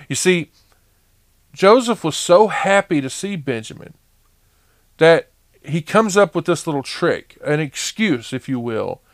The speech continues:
to keep Benjamin with him. Joseph's happy to bless the family. He's happy to give them the provisions that they need.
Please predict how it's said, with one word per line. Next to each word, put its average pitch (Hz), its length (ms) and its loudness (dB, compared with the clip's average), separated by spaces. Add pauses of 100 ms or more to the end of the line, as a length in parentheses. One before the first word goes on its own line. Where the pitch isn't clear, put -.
(300)
to 156 120 -4
keep 160 440 -6
Benjamin 139 540 -4
with 214 240 -2
him. - 220 -12 (1080)
Joseph's 254 500 2
happy 214 340 2
to 262 80 -2
bless 143 300 -2
the 120 100 -10
family. - 440 -8
He's 165 200 -6
happy 240 400 0
to 240 100 -2
give 196 300 0
them 208 140 -2
the 208 80 -10
provisions 175 560 -2
that 175 120 -6
they 175 140 -2
need. 220 400 -10